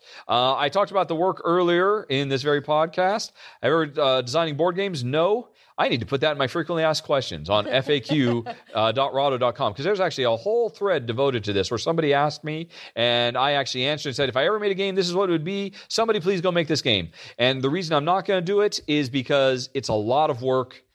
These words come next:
Speaker 1: and I have worked very, very hard making games for two decades, and I just don't wanna do it anymore. Um, plus, another big thing, one of the things, one of the many things that ruined playing video games for me is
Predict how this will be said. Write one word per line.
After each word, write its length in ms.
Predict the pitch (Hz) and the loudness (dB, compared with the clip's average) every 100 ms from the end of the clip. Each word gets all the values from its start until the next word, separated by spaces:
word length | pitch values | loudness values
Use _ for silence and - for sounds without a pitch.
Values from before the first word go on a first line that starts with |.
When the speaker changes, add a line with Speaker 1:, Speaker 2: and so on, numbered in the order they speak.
| _ _ _ _ - | _ _ _ _ -2
Speaker 1:
and 500 | 117 120 120 123 120 | 2 2 2 0 -2
I 200 | 120 147 | -2 0
have 120 | 147 120 | 0 0
worked 240 | 135 110 | -4 -2
very, 260 | 127 143 135 | -2 0 2
very 240 | 139 131 | 0 0
hard 300 | 123 123 110 | 0 0 0
making 280 | 123 127 117 | -2 -2 -2
games 360 | 123 120 113 | 0 0 -2
for 440 | - 107 104 107 - | -2 2 2 2 -4
two 220 | - 147 | -4 -2
decades, 440 | 127 117 123 113 104 | 0 0 2 2 0
and 80 | 90 | 0
I 100 | 104 | -2
just 140 | 95 | 0
don't 100 | 113 | 0
wanna 160 | 98 95 | 0 2
do 140 | 85 | 2
it 80 | 80 | 2
anymore. 400 | 80 82 80 76 _ _ - - | 0 -2 -4 -6 _ _ -20 -6
Um, 440 | 95 104 107 107 104 | 0 2 2 0 -4
plus, 380 | - 240 160 147 | -2 0 0 0
another 220 | 165 247 | 0 2
big 180 | 135 98 | 0 0
thing, 340 | 104 98 104 - - - _ _ _ _ _ _ - | 2 0 -2 -12 -20 -20 _ _ _ _ _ _ -4
one 280 | 180 254 359 | 0 2 2
of 80 | 294 | 2
the 80 | 170 | 0
things, 300 | - 92 110 | 0 -2 0
one 140 | 208 | -2
of 40 | 202 | -2
the 60 | |
many 200 | 202 226 | -2 -2
things 180 | 185 180 | -2 0
that 100 | 165 | 0
ruined 680 | 160 202 247 120 113 123 113 | 0 0 0 0 -2 -4 -8
playing 360 | - 233 262 139 | -2 -2 0 0
video 160 | 120 | 0
games 220 | 107 107 | 2 -2
for 120 | - 110 | -4 -4
me 200 | 117 160 175 | -2 0 0
is 200 | 208 208 | 0 -2